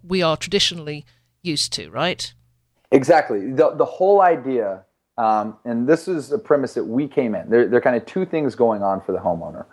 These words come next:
Speaker 2: One, as a vacation homeowner, very rarely do you own more than one property. There are a few that we come across may own two, three, maybe up to six as investments.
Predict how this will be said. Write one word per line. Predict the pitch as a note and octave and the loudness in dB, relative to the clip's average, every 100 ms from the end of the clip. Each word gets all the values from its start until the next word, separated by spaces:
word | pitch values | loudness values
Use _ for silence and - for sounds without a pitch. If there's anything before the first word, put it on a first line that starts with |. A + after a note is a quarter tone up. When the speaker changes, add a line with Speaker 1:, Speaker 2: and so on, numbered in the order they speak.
| _ _ _ - | _ _ _ 2
Speaker 2:
One, | C3 D#3+ D#3+ D3 C3 _ _ _ _ _ _ _ - | 6 6 6 2 -6 _ _ _ _ _ _ _ -4
as | C3+ | 0
a | C#3+ - _ - _ | 0 -4 _ -20 _
vacation | F3+ F3 A#3+ - E3+ | 0 2 2 0 2
homeowner, | E3 D3+ C3+ B2+ A#2+ - - _ _ | 4 4 4 4 2 0 -10 _ _
very | B2+ F3 F#3+ | 0 4 4
rarely | C3 A#2+ B2+ C#3+ D3+ | 4 4 6 4 2
do | B2+ | 0
you | A#2+ | 0
own | A2 A2+ G#2+ | 2 2 0
more | G2 G2+ | 0 0
than | G2 F2+ F2 | 0 -2 -4
one | F2 E2+ | -6 -2
property. | F2 - - G1+ G#2+ | -2 -2 -10 -6 2
There | B2 | 2
are | |
a | |
few | B2 - F#3 D#3 | 2 0 4 6
that | C3 A#2+ A2+ | 4 2 -4
we | G#2+ | -4
come | A2 | -4
across | G#2 - F#2 - | -2 -2 -2 -4
may | G2 F#2+ | -8 -6
own | F2+ F2 | -6 -6
two, | - A2+ G#2+ G2+ F#2+ | 0 2 4 2 -2
three, | G2 F#2 | -2 -2
maybe | E2 G2+ G#2+ G#2 | 0 2 4 4
up | - | 2
to | - | -4
six | - - - - | -8 -8 -8 -8
as | F2+ | -8
investments. | F2 F2 - - - | -4 -6 -6 -12 -18